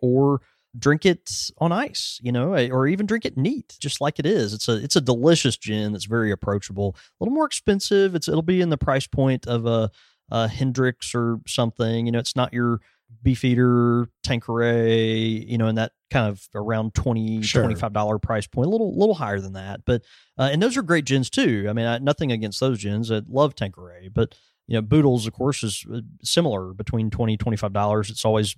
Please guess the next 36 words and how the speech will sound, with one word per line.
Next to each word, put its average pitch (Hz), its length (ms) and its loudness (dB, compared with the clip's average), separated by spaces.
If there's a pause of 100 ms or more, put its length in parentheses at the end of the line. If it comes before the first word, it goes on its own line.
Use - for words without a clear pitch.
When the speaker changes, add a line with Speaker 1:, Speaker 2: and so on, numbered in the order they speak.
(140)
Speaker 1:
been 107 180 0
my 98 160 -2
go-to. 107 640 0
Just 101 280 -10
love 110 480 2
the 101 200 -2 (280)
simple 110 540 0
flavor 113 360 0
profile. 107 640 -2
It's, - 200 -4
uh, 95 160 -2
delicious 110 440 -2
to 107 100 -4
me. 101 300 0 (480)
But, 143 320 -2
uh, 127 160 2
the 117 80 -2
Botanist 170 400 -2
is 139 80 -6
gonna 139 140 -2
be 131 80 0
a 123 80 0
little 135 280 0
more, 123 520 0 (200)
eh, 120 200 -6
or 123 260 -2
a 139 60 -2
much, 185 420 -2
much - 260 0
more 98 240 -4
nuanced 113 600 0
and 104 100 -8
complex, 104 640 -6
and 104 100 -4
it's 104 140 -6
got, 113 280 0